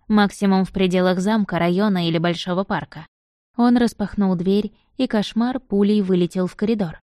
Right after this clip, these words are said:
Объект удалялся, и я стремительно поднялась. Вряд ли у меня сегодня получится выспаться, но если есть возможность провести время со знакомым лордом Фрая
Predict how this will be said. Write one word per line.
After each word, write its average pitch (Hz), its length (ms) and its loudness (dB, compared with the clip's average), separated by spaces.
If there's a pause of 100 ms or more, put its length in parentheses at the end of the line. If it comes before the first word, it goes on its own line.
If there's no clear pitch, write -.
(340)
Объект 190 520 2
удалялся, 185 640 -2 (240)
и 214 80 2
я 220 260 2
стремительно 180 640 0
поднялась. 196 560 -2 (480)
Вряд 208 320 2
ли 185 80 2
у 185 60 2
меня 180 240 2
сегодня 214 420 0
получится 185 520 -2
выспаться, 170 500 -6 (320)
но 214 160 6
если 196 400 2
есть 185 300 0
возможность 180 680 -2
провести 185 440 -2
время 170 340 0
со - 160 -6
знакомым 175 460 -2
лордом 170 360 -2
Фрая 165 480 -4